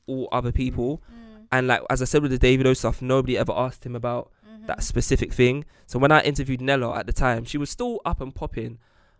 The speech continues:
Speaker 1: But, like, I, I, I don't know Nella like that, by the way. We literally
Speaker 2: Mm.
Speaker 1: met on that day and I haven't seen her since. I saw her once at an event.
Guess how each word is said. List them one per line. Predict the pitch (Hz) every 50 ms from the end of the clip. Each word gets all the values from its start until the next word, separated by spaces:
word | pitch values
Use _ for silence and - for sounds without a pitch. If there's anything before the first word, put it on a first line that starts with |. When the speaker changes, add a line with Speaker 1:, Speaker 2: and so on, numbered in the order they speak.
| _ _
Speaker 1:
But, | - 113 110
like, | 107 -
I, | - 170 185 - -
I, | 202 - - -
I | 190
don't | - - 151
know | 156 185 202
Nella | 185 151 135 127 123
like | 127 123 - 127
that, | 117 - -
by | 139 127
the | -
way. | 240 - 113 117 127
We | 131 139
literally | 143 160 - - 147 139
Speaker 2:
Mm. | 139
Speaker 1:
met | 147 - -
on | 139 143
that | 104 - 123
day | - 131 131 123 117
and | - - 127 135
I |
haven't | 233 269 - 107
seen | - - 127 123
her | 120 120
since. | - - 120 - - -
I | -
saw | - - 185 170
her | 143
once | 123 131 131 110 107 -
at | - -
an | 117
event. | 117 117 120 117 107 -